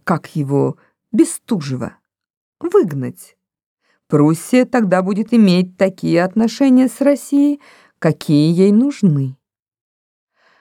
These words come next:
"Да, русские особенные люди", отозвалась, наконец,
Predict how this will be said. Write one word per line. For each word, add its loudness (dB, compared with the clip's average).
"Да, 2
русские 0
особенные 0
люди", -2
отозвалась, -2
наконец, -2